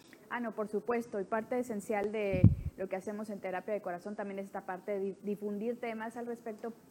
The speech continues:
con el afán de, pues, que se tenga, repito, información, pero además que a lo mejor si les brinca por ahí algún dato que la doctora Vilchis está diciendo, digan, "Ay, a lo mejor necesito ir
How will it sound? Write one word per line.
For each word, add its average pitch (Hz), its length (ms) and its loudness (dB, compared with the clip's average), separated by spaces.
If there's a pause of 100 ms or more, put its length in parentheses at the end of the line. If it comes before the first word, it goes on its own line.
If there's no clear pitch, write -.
con 214 200 0
el 202 140 0
afán 220 420 0
de, 226 280 2 (480)
pues, 185 140 -8
que 185 80 -6
se 175 240 -2
tenga, 214 500 0 (280)
repito, 185 320 0
información, 190 640 -2
pero 233 180 0
además 190 500 -2
que 214 100 0
a 196 40 2
lo 190 60 0
mejor 196 300 0
si 294 100 -2
les 254 160 2
brinca 240 300 0
por 226 160 -2
ahí 208 240 4
algún 214 260 0
dato 208 320 0
que 208 80 -4
la 185 120 -2
doctora 202 360 2
Vilchis 208 300 -4
está 196 160 -4
diciendo, 202 460 0
digan, 190 280 -4
"Ay, 220 160 -2
a 190 60 -2
lo 185 40 -6
mejor 185 240 -8
necesito 220 540 -4
ir 214 260 0